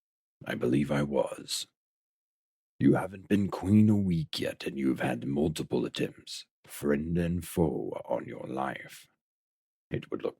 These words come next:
bad if logic turned around and murdered someone outright.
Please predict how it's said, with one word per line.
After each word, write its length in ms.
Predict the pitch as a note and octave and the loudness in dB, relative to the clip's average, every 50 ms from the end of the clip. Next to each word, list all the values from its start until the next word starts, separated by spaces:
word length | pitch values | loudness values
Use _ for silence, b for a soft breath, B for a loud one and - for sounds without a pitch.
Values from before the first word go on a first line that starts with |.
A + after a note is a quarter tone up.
| _ - | _ 0
bad 360 | C#2 C2+ C2+ C2 B1 - - | 0 0 0 -4 -10 -14 -14
if 180 | - - - | -14 -8 -6
logic 400 | B1 B1 A#1+ A#1+ C2+ - - - | -4 -2 0 0 0 -2 -2 -4
turned 240 | - - G#1+ G#1 G#1 | -2 0 0 2 0
around 420 | G1+ G1+ G#1 G#1+ - - G#1+ - - | 2 2 2 2 2 0 -2 -2 -4
and 260 | - - A1 A#1 A#1 | -4 -4 -4 -2 0
murdered 300 | A#1 A#1 - - - - | 0 0 -2 -2 -4 -2
someone 400 | - - - - - - - - | -2 -2 0 0 -2 -4 -2 2
outright. 680 | B1 C2 C#2+ - - - - - - - - _ - | 2 2 2 2 -2 -2 0 0 0 -2 -4 _ -8